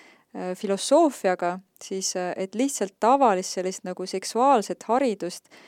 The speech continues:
et kui Learn to Love on suunatud eelkõige noortele, siis tegelikult, äh, miks me tihti noorteni ei jõua, on sellepärast, et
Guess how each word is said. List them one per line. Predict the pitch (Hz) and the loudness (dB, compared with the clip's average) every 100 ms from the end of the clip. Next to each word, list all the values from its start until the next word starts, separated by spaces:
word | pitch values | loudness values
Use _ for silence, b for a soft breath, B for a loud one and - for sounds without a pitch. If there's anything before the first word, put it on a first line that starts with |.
| B | B
et | 185 | -10
kui | - 196 | -2 4
Learn | 247 269 | 4 4
to | - | 0
Love | 214 262 247 180 | 2 6 6 4
on | 180 | -4
suunatud | - 226 202 180 | -2 -2 -2 -2
eelkõige | 214 208 190 | -2 -2 -2
noortele, | 208 294 302 185 175 175 180 | 0 0 0 -4 -2 -4 -8
siis | - 196 | -14 -6
tegelikult, | - 262 226 190 185 - 185 | 0 4 4 2 -4 -4 -4
äh, | 180 - - _ 185 180 180 | -4 -6 -20 _ -10 -6 -6
miks | 185 233 - | -6 -6 -4
me | 196 | -4
tihti | 247 - 202 | -4 -4 0
noorteni | 240 269 202 185 185 | 0 2 0 0 0
ei | |
jõua, | 262 262 185 | 2 2 0
on | 190 | -2
sellepärast, | 226 202 226 226 | -4 0 -2 -2
et | 185 | -8